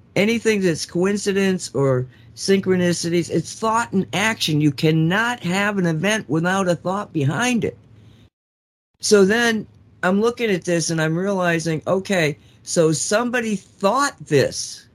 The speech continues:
into existence, but it didn't correlate with any real science that I knew. It wasn't a comet, it wasn't a meteorite. It was like a plasma ball,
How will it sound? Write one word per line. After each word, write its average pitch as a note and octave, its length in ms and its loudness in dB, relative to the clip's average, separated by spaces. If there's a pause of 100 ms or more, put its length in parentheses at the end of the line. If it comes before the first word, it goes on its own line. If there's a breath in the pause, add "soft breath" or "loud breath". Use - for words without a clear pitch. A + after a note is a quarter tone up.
(1040)
into F3+ 340 2
existence, D#3 880 -2 (340 soft breath)
but D#3 380 0 (340)
it F3 200 0
didn't G3+ 300 2
correlate G3+ 840 0
with E3+ 200 2
any F3+ 440 2 (320)
real F3 480 4
science E3+ 600 -2
that D3 160 0
I G#3 260 0
knew. B2 380 0 (600 soft breath)
It C#3+ 160 4
wasn't C3+ 380 0
a F3+ 40 0
comet, D3+ 500 -2
it - 60 -6
wasn't C#3+ 420 0
a G#3 40 0
meteorite. C3+ 760 2 (380 soft breath)
It C#3+ 140 4
was D3 200 2
like D3 200 0
a C3+ 80 -2
plasma E3+ 640 0
ball, F#2 500 -4